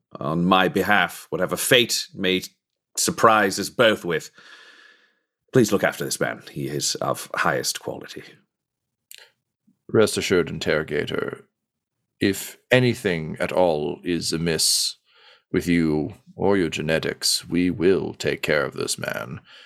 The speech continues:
Speaker 2: And if it turns out to all be one big misunderstanding, a, a goof in the Emperor's name, well, then we shall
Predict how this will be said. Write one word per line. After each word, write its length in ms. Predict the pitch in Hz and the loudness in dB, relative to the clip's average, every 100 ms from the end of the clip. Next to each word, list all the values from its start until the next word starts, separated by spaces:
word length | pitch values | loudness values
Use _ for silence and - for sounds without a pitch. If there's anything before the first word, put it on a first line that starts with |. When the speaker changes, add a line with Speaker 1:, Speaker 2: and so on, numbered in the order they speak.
| _ - | _ 0
Speaker 2:
And 320 | 123 120 117 | 4 4 2
if 160 | 110 113 | 0 -2
it 100 | - | -2
turns 320 | 104 98 90 | 0 0 2
out 180 | 85 87 | 2 2
to 140 | 82 | 0
all 180 | 82 85 | 2 2
be 180 | 80 76 | 0 -4
one 460 | 85 95 95 90 - _ _ _ _ - | 0 0 0 -4 -8 _ _ _ _ 4
big 300 | 113 104 85 | 4 4 0
misunderstanding, 1000 | 90 - 80 78 73 76 73 73 76 73 | -2 0 -2 -2 -2 -2 -2 -4 -6 -6
a, 220 | 73 73 - _ _ | -6 -8 -12 _ _
a 80 | 87 | -4
goof 760 | 90 104 - 113 104 - - - _ _ _ _ _ | -4 -8 0 0 0 -6 -12 -16 _ _ _ _ _
in 100 | 92 | -2
the 120 | 85 | 2
Emperor's 440 | 82 76 80 76 87 | 2 2 0 0 -2
name, 440 | 76 67 64 71 - _ - - - _ _ _ _ | -4 -4 -8 -12 -14 _ -20 -20 -20 _ _ _ _
well, 180 | 101 98 | 4 4
then 200 | 87 82 | 2 -2
we 120 | 90 | -2
shall 380 | - 92 80 | 2 2 0